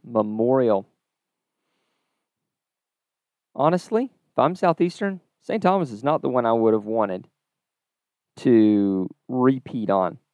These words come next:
because the guys, they're from Miami Gardens, are on the come up, and we'll have to see what they do. Got that new field put in by our friends at, uh, Maumee Bay Turf, Turf Nation.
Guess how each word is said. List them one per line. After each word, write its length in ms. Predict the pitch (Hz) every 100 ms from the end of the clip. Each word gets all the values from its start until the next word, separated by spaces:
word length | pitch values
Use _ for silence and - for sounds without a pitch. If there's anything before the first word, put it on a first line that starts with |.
| _ _ _ -
because 360 | 127 123 110 113
the 160 | 113 - _ _ _ _ _ _ _ 117
guys, 640 | 131 139 165 180 185 - _ _ _ _ _ _ -
they're 140 | 131
from 160 | 127 156
Miami 400 | 143 143 151 156
Gardens, 680 | 160 185 175 120 107 _ _ _ _ _ _ _ _ _
are 180 | 160 -
on 160 | 135 143
the 80 |
come 340 | 127 - 156 139
up, 220 | 80 - _ _ _ _ _ _ _ -
and 680 | 107 104 101 101 98 92 - _ _ _ _ _ _ -
we'll 160 | 135 190
have 140 | 226
to 80 | 170
see 220 | - 185
what 220 | 156 143
they 140 | 135 117
do. 200 | 127 151
Got 200 | 123 104
that 120 | -
new 340 | 120 120 143 151
field 420 | - 143 151 151
put 160 | 139
in 160 | 127 120
by 160 | 110 113
our 180 | 127
friends 640 | 139 - 135 131 127 - _ _ _ _ -
at, 240 | 101 104 110
uh, 120 | 110
Maumee 320 | 120 127 131
Bay 200 | 123 123
Turf, 320 | - 127 123
Turf 240 | - 120 127
Nation. 500 | 123 123 135 127